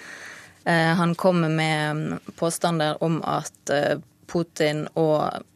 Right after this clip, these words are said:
toppene i F S B kjente direkte til en del større hendelser i, i Russland, eh, de siste årene.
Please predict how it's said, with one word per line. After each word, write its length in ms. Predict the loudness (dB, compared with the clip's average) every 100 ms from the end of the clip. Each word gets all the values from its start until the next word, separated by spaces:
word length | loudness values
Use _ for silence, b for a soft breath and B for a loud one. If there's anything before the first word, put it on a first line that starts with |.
| -6
toppene 420 | -4 -2 -4 -2
i 120 | 0
F 180 | -2 -2
S 80 | -2
B 100 | -2
kjente 320 | 0 -2 -2 -2
direkte 520 | -2 -2 -6 -12 -4
til 240 | 0 0
en 120 | 2
del 140 | 2 0
større 300 | 2 2 2
hendelser 540 | 0 -2 -4 -2 -2
i, 320 | 0 0 0 0
i 200 | 0 0
Russland, 400 | 0 0 0 0 B
eh, 100 | -4
de 120 | -2 -2
siste 260 | -2 0
årene. 320 | 0 2 0